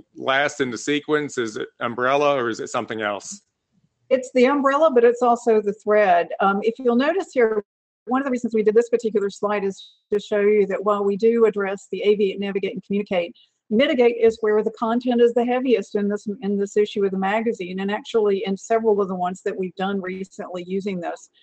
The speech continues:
Speaker 2: what we're trying to do is get pilots accustomed to thinking about mitigation as part of what you do before, during, and, uh, actually after the flight as well, 'cause that's your opportunity to look at what happened and how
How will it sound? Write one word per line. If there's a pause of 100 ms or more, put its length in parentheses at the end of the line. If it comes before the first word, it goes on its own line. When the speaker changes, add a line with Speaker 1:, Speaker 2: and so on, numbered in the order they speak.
(260)
Speaker 2:
what
we're
trying
to
do
is
get
pilots
accustomed
to
thinking
about
mitigation
as
part
of
what
you
do
before,
during,
and, (300)
uh, (100)
actually
after
the
flight
as
well,
'cause
that's
your
opportunity
to
look
at (480)
what
happened
and
how